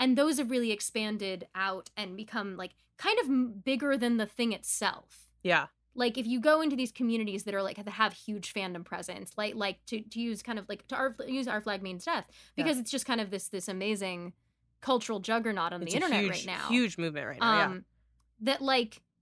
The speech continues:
Speaker 1: the show is obviously incredible, and, like, the days that it's re-, it was releasing, were incredible, and the, these react-, these, like, incredible reactions that were happening were amazing to be there for on the day.
Speaker 2: Mm-hmm.
Speaker 1: But also, like,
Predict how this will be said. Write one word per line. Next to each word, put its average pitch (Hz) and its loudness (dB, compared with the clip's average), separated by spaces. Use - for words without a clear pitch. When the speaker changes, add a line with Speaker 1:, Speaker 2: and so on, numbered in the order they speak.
Speaker 1:
the 220 4
show 349 6
is 311 2
obviously 226 2
incredible, 208 0
and, 185 -2
like, 196 -4
the 233 -2
days 208 0
that 202 -4
it's 196 -8
re-, 208 -8
it 220 -4
was 208 -6
releasing, 196 -2
were 311 6
incredible, 247 2
and 202 -2
the, 220 0
these 202 -2
react-, 240 2
these, 233 0
like, 208 -4
incredible 247 2
reactions 214 0
that 196 -4
were 196 -4
happening 208 -2
were 180 -2
amazing 208 0
to 185 -10
be 233 0
there 214 2
for 180 -2
on 185 0
the 175 -6
day. 196 -2
Speaker 2:
Mm-hmm. 190 -2
Speaker 1:
But 247 4
also, 269 2
like, 202 -2